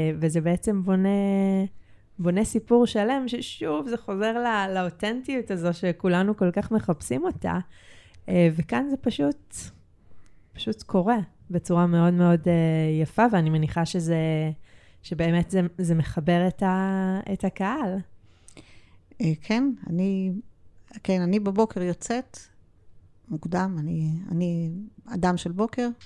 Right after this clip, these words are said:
Speaker 2: אני יוצאת הבוקר לגינה שלי, יושבת לשתות כוס קפה, מסתכלת על צמחים, ומשם הכל טוב.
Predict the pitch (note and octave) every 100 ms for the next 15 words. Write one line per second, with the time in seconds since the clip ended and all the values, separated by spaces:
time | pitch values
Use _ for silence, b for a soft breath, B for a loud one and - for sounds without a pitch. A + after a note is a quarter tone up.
0 | - F3 E3+ G#3 G#3 E3 G#3+ A3 A3+ A3
1 | b b b b b b - E3+ E3+ F3
2 | G3+ - A3+ A3 A3 F3 G3 F#3+ F#3 -
3 | F#3+ - F3 F3 - F#3+ G#3+ A#3 - -
4 | F#3+ G3 G3 F3+ - E3+ - G3 F#3+ F#3
5 | F#3+ - G#3+ A3 A3 - G#3 - G3 E3+